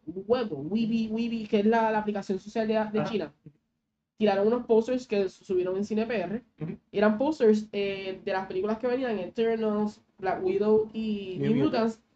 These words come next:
Speaker 1: como celebrando el año chino.
Speaker 2: Correcto.
Speaker 1: So, ¿por qué Marvel gasta su promoción y le da un póster a, a New Mutants?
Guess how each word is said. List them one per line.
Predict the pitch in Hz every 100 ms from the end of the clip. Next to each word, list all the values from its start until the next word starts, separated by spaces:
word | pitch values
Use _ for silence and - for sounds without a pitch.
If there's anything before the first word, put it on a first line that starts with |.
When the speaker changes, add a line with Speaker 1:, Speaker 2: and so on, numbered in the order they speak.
| _
Speaker 1:
como | 220 208 196 -
celebrando | - 208 190 196
el | 214
año | 220 220
chino. | 214 165 147 -
Speaker 2:
Correcto. | 135 123 - 214 -
Speaker 1:
So, | - 214
¿por | 214
qué | 208 233
Marvel | 277 269 208 214 - _ _ _ _ _ _
gasta | 196 202 226
su | 233
promoción | 240 233 233 240 180 170 - _ _ _ _ _ _ _ _ _ _ _ _ -
y | 190
le | 185
da | 180
un | 180
póster | 208 214 214 202
a, | - 185 175 165 147 -
a | 185
New | 190 190
Mutants? | 196 165 160 -